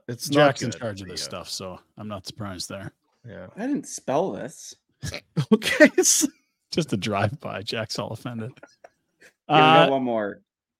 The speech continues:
Speaker 2: okay.
Speaker 1: All right. So do we know, uh,
Speaker 2: Hmm.
Speaker 1: from Kyle?
Speaker 2: Hmm. Oh, look at
Speaker 1: Who's
Speaker 2: this.
Speaker 1: the
Speaker 2: It's like a hockey card. Six three, two oh five,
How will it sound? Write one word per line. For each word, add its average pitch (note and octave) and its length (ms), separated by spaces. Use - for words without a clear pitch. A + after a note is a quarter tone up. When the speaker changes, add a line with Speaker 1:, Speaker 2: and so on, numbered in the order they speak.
Speaker 2:
okay. F#3 240
Speaker 1:
All F#3 80
right. G3 260
So D3+ 180
do C3 100
we D3 80
know, D#3+ 220
uh, C3+ 260
Speaker 2:
Hmm. D#3 100
Speaker 1:
from G#2+ 220
Kyle? C3 560
Speaker 2:
Hmm. B2+ 360
Oh, C#3 140
look B2+ 60
at C3 40
Speaker 1:
Who's B2 100
Speaker 2:
this. C#3+ 120
Speaker 1:
the F#3 100
Speaker 2:
It's - 340
like C3 120
a A#2 40
hockey D3 300
card. G#2+ 300
Six - 320
three, F#3 320
two F#3+ 260
oh E3+ 80
five, C#3 580